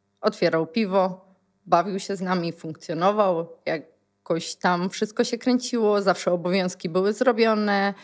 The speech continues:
e, naprawy, wszelkie maści, wszystko zrobione. No ale wiesz, jak jedno piwo, drugie, trzecie, czteropak wchodził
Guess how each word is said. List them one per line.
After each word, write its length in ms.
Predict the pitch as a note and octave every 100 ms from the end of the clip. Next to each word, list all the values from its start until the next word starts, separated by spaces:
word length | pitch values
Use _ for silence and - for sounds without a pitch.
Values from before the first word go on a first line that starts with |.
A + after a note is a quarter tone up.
| - - _
e, 1200 | E3+ F3+ F3 F3 F3 F3+ F#3 F3+ F#3 F#3 F#3 F#3 F#3+
naprawy, 580 | A3+ B3 A3+ G3+ G3 F#3+
wszelkie 360 | - F#3+ -
maści, 260 | F#3+ G#3 A3+
wszystko 340 | - - A#4+
zrobione. 520 | G4+ F4+ A#3+ F#3 E3
No 140 | D#3 -
ale 260 | G#4+ G4
wiesz, 160 | B3+ G3
jak 200 | E3+ E3+
jedno 340 | A#3+ A3 A3+
piwo, 260 | A3 G#3+ F3+
drugie, 260 | F3+ E3+ E3
trzecie, 280 | - -
czteropak 680 | F3 - - G3 F3+ F3 D#3
wchodził 440 | - E3+ D#3 E3